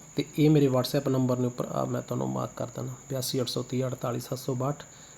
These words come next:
ਨਾਈਨ ਫੋਰ ਟਾਈਮ ਏਟ, ਨੌ ਅਠਾਸੀ ਅਠਾਸੀ ਅੜਤਾਲੀ ਸੱਤ ਸੌ ਇਕਾਹਠ ਜੀ। ਪਰਮਾਤਮਾ ਆਪ ਜੀ ਦੇ ਸਿਰ ਮਿਹਰ ਭਰੇ ਹੱਥ ਰੱਖਣ, ਤੰਦਰੁਸਤੀਆਂ ਬਖਸ਼ਣ। ਨਾਮ ਜਪੋ, ਵੰਡ ਕੇ ਛਕੋ, ਕਿਰਤ ਕਰੋ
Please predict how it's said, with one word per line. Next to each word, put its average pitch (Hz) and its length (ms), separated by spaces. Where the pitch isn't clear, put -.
ਨਾਈਨ 135 540
ਫੋਰ 151 320
ਟਾਈਮ 139 300
ਏਟ, 127 200
ਨੌ 131 240
ਅਠਾਸੀ 135 360
ਅਠਾਸੀ 139 380
ਅੜਤਾਲੀ 123 340
ਸੱਤ 123 180
ਸੌ - 160
ਇਕਾਹਠ 123 300
ਜੀ। 117 80
ਪਰਮਾਤਮਾ 127 680
ਆਪ 127 120
ਜੀ 123 100
ਦੇ 127 80
ਸਿਰ 131 200
ਮਿਹਰ 123 180
ਭਰੇ 131 220
ਹੱਥ 123 240
ਰੱਖਣ, 135 220
ਤੰਦਰੁਸਤੀਆਂ 131 520
ਬਖਸ਼ਣ। 151 380
ਨਾਮ 139 260
ਜਪੋ, 135 280
ਵੰਡ 131 200
ਕੇ 135 140
ਛਕੋ, 143 300
ਕਿਰਤ 139 340
ਕਰੋ 139 300